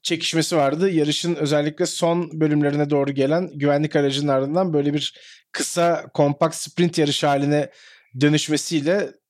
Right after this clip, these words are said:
son turda damalı bayrak geçirene kadar o kovalamacayı takip ettik. Ferrari hem <laughs> Leclerc'le Ocon'u geçmekte çok çok çok zorlandı. Zaten geçemedi. Başka bir plana, e, yönelmeye karar verdiler. Sainz de Verstappen'i geçemedi. Eşit lastiklerle neredeyse.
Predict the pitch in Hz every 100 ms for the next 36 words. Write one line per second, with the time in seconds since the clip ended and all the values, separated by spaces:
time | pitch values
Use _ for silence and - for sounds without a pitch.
0 | _ - - 233 208 160 185 185 170 160
1 | 160 175 156 160 180 175 170 147 214 -
2 | - - - _ _ 180 185 170 156 156
3 | 147 202 202 175 170 180 - - 226 -
4 | - _ _ 147 156 208 226 285 175 185
5 | 240 - 156 165 180 202 214 214 202 226
6 | 220 180 - 147 - - 185 - 156 -
7 | 175 151 151 135 123 131 151 139 147 127
8 | 120 - 160 107 139 190 - 117 - 143
9 | 131 117 110 113 113 107 127 131 127 127
10 | 120 - 123 117 117 110 113 202 262 -
11 | - - - 196 190 269 262 202 190 220
12 | 214 175 127 107 _ _ _ 131 131 -
13 | 120 117 180 156 156 - 127 - - 117
14 | 113 110 110 107 104 - 160 190